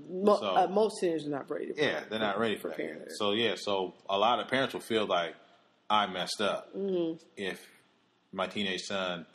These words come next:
Speaker 2: or my teenage daughter is pregnant or my teenage son got somebody pregnant."
Speaker 1: Mm-hmm.
Speaker 2: They'll think I failed
Speaker 1: Mm-hmm.
Speaker 2: because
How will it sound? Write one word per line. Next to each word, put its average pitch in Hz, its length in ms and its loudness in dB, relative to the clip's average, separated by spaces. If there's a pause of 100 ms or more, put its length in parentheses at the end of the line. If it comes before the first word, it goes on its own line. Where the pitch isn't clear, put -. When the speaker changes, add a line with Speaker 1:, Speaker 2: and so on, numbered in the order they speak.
(160)
Speaker 2:
or 110 80 2
my 110 120 4
teenage 107 380 -2
daughter 98 300 2
is 82 100 -6
pregnant 87 560 -2
or 87 300 -4 (340)
my 92 120 0
teenage 95 320 -4
son 95 280 -2
got 90 220 0
somebody 85 320 -4
pregnant." 76 560 -10
Speaker 1:
Mm-hmm. 170 500 -2
Speaker 2:
They'll 90 140 -2
think - 220 -8
I 78 200 0
failed 90 480 -6
Speaker 1:
Mm-hmm. 170 200 -4
Speaker 2:
because 82 360 -8